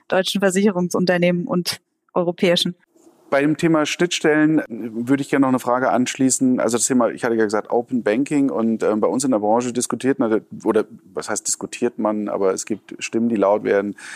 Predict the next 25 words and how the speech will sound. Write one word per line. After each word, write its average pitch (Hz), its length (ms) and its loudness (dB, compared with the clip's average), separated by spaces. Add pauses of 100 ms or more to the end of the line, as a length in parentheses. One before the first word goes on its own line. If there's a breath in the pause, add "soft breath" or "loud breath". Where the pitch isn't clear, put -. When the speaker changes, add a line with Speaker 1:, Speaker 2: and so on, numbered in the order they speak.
(300 loud breath)
Speaker 2:
dass 101 160 -2
Banken 107 380 0
überlegen, 101 560 0
also 101 160 0
Versicherungsleistungen 113 880 2
werden 107 140 4
ja 101 80 4
ohnehin 98 280 2
schon 151 140 -2
angeboten 127 440 2
von 110 140 -2
Banken, 104 640 -2
ähm, 95 280 -4
das 98 180 -6
ist, - 180 -8
äh, - 240 -2
auch - 140 -4
sehr 95 200 0
his-, 90 300 -4
historisch. 123 580 -2 (540 loud breath)
Aber 113 480 2
dass 127 360 -2
man 117 260 2
bei 120 100 2
Versicherern 127 640 0